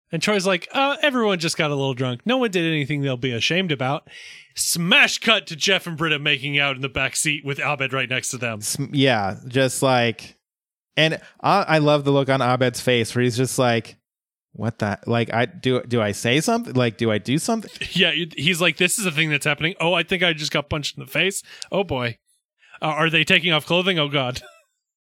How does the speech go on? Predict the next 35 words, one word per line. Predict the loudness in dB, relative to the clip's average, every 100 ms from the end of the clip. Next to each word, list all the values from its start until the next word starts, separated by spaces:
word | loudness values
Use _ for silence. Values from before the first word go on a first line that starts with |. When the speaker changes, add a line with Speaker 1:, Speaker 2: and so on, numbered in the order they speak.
| _
Speaker 2:
Uh, | 2 4 4
and | 4
then | 2
they're | 4 4
like, | 2 0
"Th-, | -6 0
this | 0 2 0 -2
is, | -2 -2
this | -2
is | -2
a | 0
bad | 2 4
idea, | 2 0 2 2 2
right?" | 0 2 0 -2
Like, | -10 -12 -8
"Yeah, | -4 -2 -2
it's | -4
a | -4
bad | 0 0
idea." | -2 -2 -2 -2 -2 -2
And | -2
at | 2
that | 2 2 0
point, | -2 -2
Troy | 0 0 2
gets | 0 0
in | -2
the | -2
car. | 0 0 0 -4 -10 _ _ _ _
They | -2 -2
start | 0 0 2
driving | 2 2 2 2
off | 2 2 0
Speaker 1:
Mm-hmm. | -2
Speaker 2:
and | -2 -4